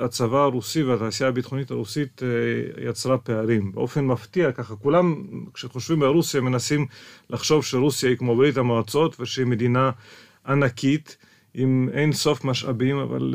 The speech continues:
רוסיה בשלושים השנים האחרונות היא חבלה-, חו-, חוותה טלטלות, ו-, ויש תחומים רבים שבהם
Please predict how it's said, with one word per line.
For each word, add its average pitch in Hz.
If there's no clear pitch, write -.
רוסיה 165
בשלושים 139
השנים 151
האחרונות 151
היא 127
חבלה-, 135
חו-, 120
חוותה 139
טלטלות, 139
ו-, 143
ויש 165
תחומים 185
רבים 185
שבהם 147